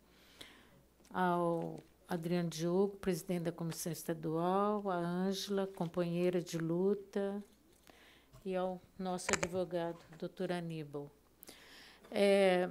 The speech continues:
nós, é, a fa-, a família Teles e a família Merlino, nós pedimos uma audiência,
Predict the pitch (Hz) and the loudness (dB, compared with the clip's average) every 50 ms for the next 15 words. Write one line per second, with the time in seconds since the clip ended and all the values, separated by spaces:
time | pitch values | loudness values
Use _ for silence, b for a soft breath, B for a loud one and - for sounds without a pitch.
0 | 170 170 190 202 208 233 240 254 262 277 294 262 - - - - - - - - | -4 -2 2 4 6 8 8 8 8 6 4 4 4 4 4 4 4 2 0 0
1 | - 214 190 190 180 180 185 180 180 - - - - 160 151 - - 175 170 170 | 0 2 4 4 4 4 2 0 0 -2 -4 -2 -2 -2 -2 -2 -4 -2 -2 -2
2 | 170 170 165 160 165 - 175 170 165 156 151 147 156 170 165 - 180 170 165 165 | -2 -2 -2 -4 0 0 2 2 2 0 -2 -2 -2 -4 -2 -2 -4 -4 -4 -4
3 | 160 160 156 160 160 156 180 190 208 220 220 220 220 214 214 - - 233 220 185 | -4 -4 -4 -4 -4 -2 -2 0 0 2 2 4 2 2 2 0 -2 -4 -4 -2
4 | 160 - 196 196 202 214 240 254 240 247 - - - - - - - 196 196 196 | -2 0 2 4 4 4 4 2 0 -2 -4 -6 -8 -10 -10 -8 -4 -2 0 0
5 | 190 185 175 165 - 175 170 165 165 170 190 190 - - - 233 233 | -2 -2 -4 -6 -6 -6 -4 -4 -4 -4 -4 -6 -6 -4 -4 -4 -4